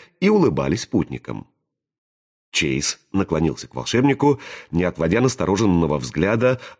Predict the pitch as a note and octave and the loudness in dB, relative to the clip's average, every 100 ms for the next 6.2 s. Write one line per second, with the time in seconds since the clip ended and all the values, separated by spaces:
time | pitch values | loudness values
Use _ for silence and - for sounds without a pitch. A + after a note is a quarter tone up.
0 | - G2+ C#2+ D#2 D2+ C2+ D#2 F#2 B2 B2 | -8 -6 -2 -2 0 -2 -2 0 0 0
1 | G2+ D2+ A#1+ C2 - G#2+ E2+ - - - | -2 -4 -8 -10 -6 -4 -4 -6 -12 -16
2 | - _ _ _ _ _ _ _ _ _ | -20 _ _ _ _ _ _ _ _ _
3 | _ _ - C#2+ D2+ C#2+ D2+ F2 - E2 | _ _ -8 -4 -2 -2 -2 0 2 2
4 | D2+ C#2 - - _ _ _ _ _ _ | 0 -2 -8 -14 _ _ _ _ _ _
5 | - F2+ F2+ - A#2 - E2 - D#2 - | -2 0 0 2 0 0 -2 -2 -2 -6
6 | - - | -12 -14